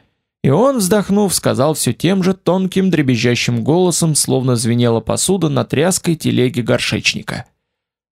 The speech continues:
«Они рассердились на что-то? Или пошутили? Зачем-то разбили стойло, сломали ясли, начали обижать других коней и трогать молодых кобылиц?»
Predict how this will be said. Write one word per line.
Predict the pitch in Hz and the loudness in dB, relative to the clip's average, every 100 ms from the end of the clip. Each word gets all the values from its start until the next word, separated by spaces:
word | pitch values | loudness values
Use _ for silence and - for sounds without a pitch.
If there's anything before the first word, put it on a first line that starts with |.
| _ | _
«Они | - 151 175 226 233 226 - _ | -2 2 2 2 2 -2 -6 _
рассердились | - 220 190 240 185 285 277 - | 0 0 2 0 2 2 2 2
на | 139 | 0
что-то? | - - - - _ _ _ _ - | 0 -4 -6 -10 _ _ _ _ -2
Или | 185 165 | 0 0
пошутили? | 165 - 131 139 180 196 - _ _ | 0 0 0 0 0 -2 -8 _ _
Зачем-то | - 139 147 143 - | -2 0 2 0 0
разбили | 139 120 139 123 | 0 0 2 2
стойло, | - - 123 131 175 165 | 0 -2 0 2 2 0
сломали | - 127 117 120 117 | 0 0 0 0 2
ясли, | 113 113 131 - 131 | 2 2 2 0 0
начали | 117 127 131 123 | 0 0 2 2
обижать | 117 120 123 | 2 0 0
других | 117 131 123 127 | 0 0 0 0
коней | - 117 113 139 170 | 0 0 2 2 2
и | 117 113 107 107 | 0 0 0 -2
трогать | - 117 110 110 - | -2 -2 0 -4 -4
молодых | 123 120 113 113 117 - | -2 0 0 0 -2 -2
кобылиц?» | - 123 117 117 - - | -4 0 0 2 0 -4